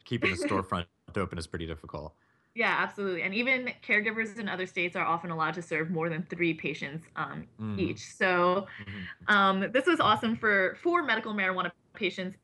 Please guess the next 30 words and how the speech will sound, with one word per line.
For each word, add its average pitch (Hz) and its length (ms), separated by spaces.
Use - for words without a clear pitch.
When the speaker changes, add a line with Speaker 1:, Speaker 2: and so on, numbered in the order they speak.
Speaker 2:
in 214 140
Montana 196 600
who 214 100
had 190 160
previously 233 680
had, 170 600
um, 160 580
you 190 100
know, 165 180
access 180 420
to 196 80
their 165 80
medicine 160 560
and 165 200
for 175 100
that 160 160
to 170 60
be, 160 500
uh, 147 200
completely 170 480
limited 160 380
in 160 80
the 160 60
past 156 240
couple 160 180
of 165 80
years. 165 380
Um, 165 440
so 185 180
this 180 240